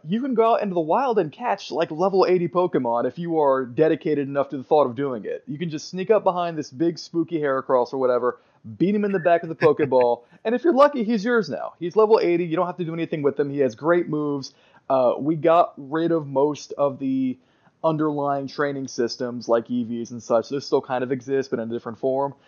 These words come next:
Speaker 1: So yeah, I mean, you catch this dude, he's yours, he's good to go. You can crush the entire game with this one Pokemon. So from that perspective, yeah, I think you're absolutely right. I think, uh, to a large degree, uh, this game is, ends up feeling more about the spectacle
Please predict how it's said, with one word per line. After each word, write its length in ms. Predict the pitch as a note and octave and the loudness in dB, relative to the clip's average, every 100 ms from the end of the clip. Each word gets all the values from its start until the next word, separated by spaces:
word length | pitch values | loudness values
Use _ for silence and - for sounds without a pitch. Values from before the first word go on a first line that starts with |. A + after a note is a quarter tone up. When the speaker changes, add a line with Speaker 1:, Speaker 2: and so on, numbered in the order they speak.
| _ _ | _ _
Speaker 1:
So 160 | - F#3+ | 2 4
yeah, 340 | G3+ D3 G#2 | 6 4 4
I 60 | A#2 | 0
mean, 140 | B2+ | -2
you 80 | C3+ | -2
catch 240 | F3+ E3 | 2 2
this 120 | D#3+ | 0
dude, 300 | B2 D3+ D3+ | -4 -4 -2
he's 220 | C3+ D3+ B2 | -2 -4 -2
yours, 360 | C3+ C#3 C#3 | -2 0 -2
he's 140 | D#3+ B2+ | -2 0
good 160 | D3+ | 0
to 60 | C3 | 2
go. 340 | D3+ C#3 F#2+ | 4 4 4
You 140 | G2 B2+ | 0 -6
can 180 | D3 | -6
crush 320 | B2 - C3 - | -6 0 0 -2
the 100 | C3 | -10
entire 280 | B2 C3+ B2 | -6 -4 -2
game 180 | C3+ | -4
with 100 | B2 A#2 | -8 -10
this 120 | A2 | -10
one 160 | B2+ | -10
Pokemon. 540 | A#2 C3 A#2+ G2 D#2+ - | -6 -6 -6 -6 -8 -8
So 320 | - E3+ D3+ - _ _ | 0 0 0 -4 _ _
from 140 | G3 | -4
that 180 | A3 C#4+ | 0 0
perspective, 560 | A#3+ - G#3+ C4 E3 C3 | 0 0 2 2 2 2
yeah, 160 | F3 | 4
I 40 | B2 | 2
think 180 | D3 C3+ | 0 -2
you're 100 | C#3 | 0
absolutely 320 | C3+ - B2+ | 0 -4 -2
right. 220 | C#3 D3+ | 2 4
I 100 | G#2+ | 2
think, 300 | A2 C3+ B2 | -2 -10 -2
uh, 240 | C3 A#2 G#2 | 2 2 0
to 120 | - D3 | -2 -2
a 20 | |
large 360 | C3+ C#3 C#3 | 0 0 -2
degree, 640 | C3+ A#2+ D3 F3+ E3+ C#3+ B2 _ _ _ _ | -8 -8 -4 -4 -2 -6 -6 _ _ _ _
uh, 180 | D3 C3+ | 2 4
this 160 | A#2+ D#3 | 2 0
game 220 | F#3 E3 | -2 -2
is, 300 | D3 A#2+ - - _ | -2 -6 -12 -20 _
ends 240 | D#3+ F3 D#3+ | -2 0 0
up 140 | - | 0
feeling 240 | - E3+ D#3 | 0 -2 -2
more 180 | D3 D#3 | -2 2
about 220 | C#3+ - | 2 0
the 60 | |
spectacle 840 | A#2+ - D#3 D#3 D3 D3+ C3+ B2+ - | -6 2 2 2 -6 -4 -2 -2 -6